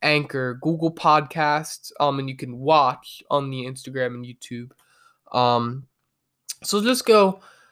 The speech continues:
go follow those and subscribe to those. And if you have any questions,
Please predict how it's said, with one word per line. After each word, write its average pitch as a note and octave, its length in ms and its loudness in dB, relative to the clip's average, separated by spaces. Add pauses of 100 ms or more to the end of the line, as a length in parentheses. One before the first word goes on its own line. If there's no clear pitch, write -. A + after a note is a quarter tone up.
(400)
go G3+ 140 6
follow F#3+ 340 6
those E3+ 260 4
and D3+ 100 -2
subscribe D3 440 0
to D3 80 -10
those. C#3 380 0
And C#3+ 440 -2
if D3+ 140 -8
you E3+ 120 -6
have G#3+ 420 0
any F3+ 200 0
questions, F#3+ 840 -2